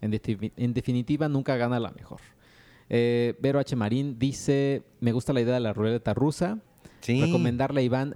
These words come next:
Speaker 1: Behind the Curve, o como le pusieron en Netflix, Tan plano como una encefalograma.
Speaker 2: Ah, caray.
Speaker 1: Es un documental sobre las personas que creen que la Tierra es plana y es interesante lo que opinan los científicos sobre esta comunidad creciente".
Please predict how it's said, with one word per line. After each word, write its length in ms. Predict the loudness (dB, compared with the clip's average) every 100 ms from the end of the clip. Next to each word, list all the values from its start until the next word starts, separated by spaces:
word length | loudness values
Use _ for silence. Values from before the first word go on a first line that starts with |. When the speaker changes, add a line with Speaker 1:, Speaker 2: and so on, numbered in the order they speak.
| -8
Speaker 1:
Behind 460 | -4 -2 0 0
the 100 | -2
Curve, 340 | 0 0 0 -2 -8 -6
o 100 | -4
como 160 | -2 -2
le 80 | -2
pusieron 320 | 0 0 2
en 80 | -2
Netflix, 420 | -2 -4 -8 -8 -4
Tan 240 | -2 -2
plano 360 | 0 0 2 0
como 260 | -2 -2 -2
una 300 | -2 0 0
encefalograma. 880 | -2 -4 -8 -4 -2 0 0 -2 -4 -20 -18 -12
Speaker 2:
Ah, 60 | -12
caray. 340 | -6 -6 0
Speaker 1:
Es 140 | 0 2
un 80 | 0
documental 460 | 0 0 0 0
sobre 180 | 0 0
las 160 | -2 -2
personas 380 | -2 -2 -2
que 100 | -6
creen 180 | -4 -4
que 120 | 0
la 100 | -2
Tierra 300 | 0 -2 -2
es 80 | -4
plana 400 | 0 0 0 -2
y 80 | -2
es 80 | 0
interesante 540 | 0 -2 0 0 0
lo 100 | 0
que 80 | 0
opinan 300 | 0 0 0
los 100 | 0
científicos 540 | -2 -4 -4 -2 -2 -4
sobre 320 | -2 0 0
esta 160 | -2 -2
comunidad 560 | -2 -2 -4 -2 -4 -4
creciente". 640 | -8 -8 -8 -10 -10 -14